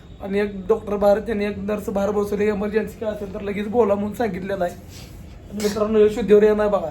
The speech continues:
दशरथ, ए दशरथ, दशरथ, ए भाऊ, ए बाळा उठ रे भाऊ.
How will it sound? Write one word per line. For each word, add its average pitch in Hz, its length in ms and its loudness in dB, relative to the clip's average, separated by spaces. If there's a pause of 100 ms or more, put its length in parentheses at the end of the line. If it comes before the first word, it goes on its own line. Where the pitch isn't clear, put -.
दशरथ, 226 340 2 (1120)
ए 254 60 4
दशरथ, 254 340 6 (1500)
दशरथ, 233 400 2 (1120)
ए - 20 6
भाऊ, 247 440 6 (1000)
ए - 20 -6
बाळा 247 200 6
उठ 254 160 2
रे 285 60 -4
भाऊ. 240 460 4